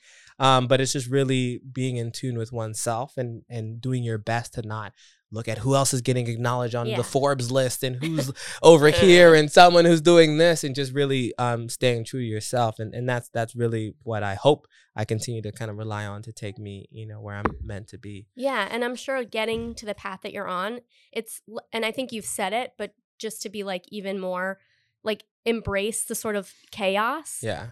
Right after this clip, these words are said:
Speaker 2: And, and as long as you have, you're rooted in something and you,
Speaker 1: Yeah.
Speaker 2: you have some sort of, like, you know,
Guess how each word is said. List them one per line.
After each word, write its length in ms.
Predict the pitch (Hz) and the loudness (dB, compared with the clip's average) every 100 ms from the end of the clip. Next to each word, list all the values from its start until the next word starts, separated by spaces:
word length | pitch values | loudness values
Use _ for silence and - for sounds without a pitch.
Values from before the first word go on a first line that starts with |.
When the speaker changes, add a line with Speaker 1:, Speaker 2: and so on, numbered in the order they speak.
| - | -4
Speaker 2:
And, 380 | 220 214 208 - _ | -4 -2 -6 -10 _
and 160 | 214 208 - | -8 -8 -6
as 120 | 214 | -8
long 180 | 220 226 | -6 -6
as 100 | 214 | -6
you 100 | 214 | -6
have, 260 | 208 202 190 | -4 -4 -4
you're 160 | 214 202 | -10 -10
rooted 340 | 190 208 226 | -8 -8 -6
in 140 | 247 247 | -8 -8
something 440 | 262 254 254 254 | -10 -8 -6 -4
and 120 | 214 | -2
you, 80 | 208 202 - | -4 -6 -8
Speaker 1:
Yeah. 60 | 208 | -8
Speaker 2:
you 60 | |
have 220 | 190 196 | -8 -8
some 200 | - 202 | -8 -8
sort 220 | 196 202 190 | -8 -10 -10
of, 100 | 185 | -10
like, 260 | 185 185 _ _ _ _ _ _ - - | -10 -10 _ _ _ _ _ _ -20 -6
you 140 | 233 | -2
know, 220 | 190 170 | -2 -6